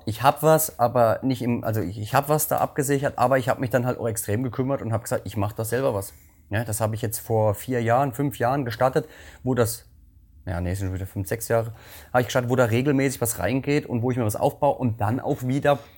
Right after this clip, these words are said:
wenn man mal mehr verdient, nicht immer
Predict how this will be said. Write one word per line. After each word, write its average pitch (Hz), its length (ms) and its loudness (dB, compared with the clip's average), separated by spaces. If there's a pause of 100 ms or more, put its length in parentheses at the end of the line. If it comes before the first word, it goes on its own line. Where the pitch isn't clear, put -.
wenn 110 260 2
man 131 160 2
mal 127 180 2
mehr 127 200 2
verdient, 123 600 0
nicht 123 240 -2
immer 123 500 2